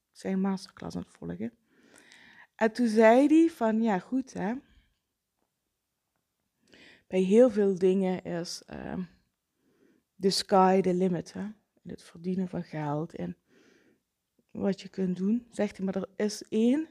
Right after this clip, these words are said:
begrenzing. Er is één grens. Er is iets wat niet eindeloos is. En dat is tijd. Je hebt niet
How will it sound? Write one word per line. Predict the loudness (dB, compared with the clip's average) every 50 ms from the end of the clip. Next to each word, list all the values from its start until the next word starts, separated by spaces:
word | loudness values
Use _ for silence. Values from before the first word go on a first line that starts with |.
| _ _
begrenzing. | _ -14 -12 -8 -2 0 0 0 0 -2 -6 -8 -12 -12 -14 _ _ _ _ _ _ _ _ _ _ _ _ _ _ _ _ _ _ _
Er | -16 -8 -6
is | -6 -6 -6 -6
één | -2 0 2 2 2 0
grens. | 0 -2 -2 0 2 2 0 -2 -4 -10 -16 -18 -20 -20 _ _ _ _ _ _ _ _ _ _ _ _ _
Er | -12 -12
is | -12 -12 -14 _ _
iets | -6 -4 -4 -6 -8 -12 -14 -16 _ _ _ _ _ _ _ _
wat | -8 -8 -8 -6 -4
niet | -4 -4 -6 -6 -8
eindeloos | -6 -6 -4 -4 -6 -6 -6 -6 -8 -8 -8
is. | -8 -8 -8 -8 -10 -14 -20 _ _ _ _ _ _ _ _ _ _ _ _ _ _ _ _ _ _ _ _
En | -6 -4 -2
dat | 0 0 0
is | 0 -4 -6 -10
tijd. | -8 -4 0 0 2 2 0 -2 -4 -8 -8 -8 -8 -10 _ _ _ _ _ _ _ _ _ _ _ _ _ _ _ _ _ _ _ _ _ _ _ _ _ _ _ _ _ _ _ _ _ _ _
Je | -2 0
hebt | 0 0 0 -2 -2 -2
niet | 2 4 4 4 2 0 -2 -8 -16 -20